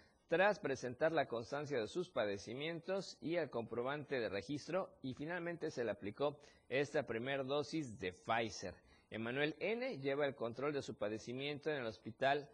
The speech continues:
eh, número uno, Nueva Frontera, y el control familiar en la unidad de medicina familiar número dieciséis en el municipio de Arriaga. Así es que enhorabuena por este jovencito de trece años de edad, que es el primer vacunado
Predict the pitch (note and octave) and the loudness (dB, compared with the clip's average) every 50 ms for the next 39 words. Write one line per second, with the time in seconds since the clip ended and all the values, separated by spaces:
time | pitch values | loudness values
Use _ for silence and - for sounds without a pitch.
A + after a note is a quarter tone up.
0 | - - _ _ _ - A#2 A#2 A#2+ C3 D3 D3+ D#3 C#3+ B2+ C3 D#3 F3+ F3+ E3 | -20 -20 _ _ _ -4 -4 -2 -2 -2 -2 0 2 2 4 4 4 4 2 0
1 | D3+ D3 C#3 B2+ A#2+ A#2 - A#2+ A#2+ B2+ B2+ - C#3+ D#3+ E3+ F#3 - - A2 A#2+ | 0 0 0 0 0 0 0 -2 -4 -4 -2 0 2 2 4 4 2 2 2 0
2 | A2+ A2+ - A#2 A2+ A#2 - C3 D3+ D#3+ - D3 C3+ C3 B2 A#2+ B2+ C#3 E3 F3 | 0 0 0 -2 -2 -2 0 0 0 0 2 0 0 0 0 0 4 4 4 2
3 | - - B2+ B2 A2+ A2+ A2+ A2+ A#2 C3 C#3 C#3 B2+ A2+ G#2 G2+ G2+ - C3 C3 | 2 -2 -4 -2 -2 -2 -2 0 0 2 2 0 -2 -2 -2 -4 -6 -6 -6 -6
4 | C3+ B2+ - G2+ F#2+ G2+ G2+ A#2 B2+ B2 C3+ C#3 C#3+ C3+ A#2+ G#2+ G2 G2 - - | -4 -4 -4 -4 -4 -2 0 0 0 0 -2 -2 -2 0 0 0 0 -2 -4 -8
5 | - - - C3 D#3 D3 - - - _ - - - - - _ _ _ - D3+ | -8 -2 0 2 2 0 -2 -8 -20 _ -20 -20 -20 -20 -20 _ _ _ 0 2
6 | F3 F#3 D3+ A#2 A2 A#2 C#3+ E3 D#3 B2+ A2 - C#3 B2+ - - C3+ C3 C3 C#3+ | 2 2 2 0 -2 -2 -2 -2 -2 -2 -2 -2 -4 -4 0 0 2 4 4 4
7 | D#3+ F#3+ G#3+ G3 F3+ D3+ - C#3+ D3 - - - C3 B2 C3 C3+ C#3 C#3+ C#3+ D3+ | 4 2 2 4 2 2 2 0 -4 -4 -2 0 0 0 2 2 2 2 2 2
8 | D3+ D#3 D#3 D3 - - A2 A#2+ B2+ A#2+ - - C3 - - F3 E3 D#3+ D#3+ D#3+ | 0 0 0 -2 -2 -2 0 0 0 -2 -2 -4 -6 -2 0 0 2 2 0 -2
9 | - - G3+ F3+ - G3+ G#3+ G3+ C#3+ A2+ - - A#2 C#3+ C#3 - - B2+ C3+ C#3 | -2 -6 -6 -4 -2 0 0 2 0 0 0 0 0 0 0 0 0 0 0 0
10 | C#3+ B2 G#2+ A2 G2 B2 D#3 D3 - C#3+ C#3 - C#3 - - G#2+ A2 A#2+ C3 C#3 | 0 -2 -2 0 2 2 2 2 0 -4 -2 -2 -2 -4 -4 -4 -2 0 0 0
11 | B2 A#2 A2+ - - A2+ A#2 C3+ D3 D3+ D3+ D#3 D3 C3 | 2 0 0 0 -2 -4 -2 0 0 2 2 2 2 0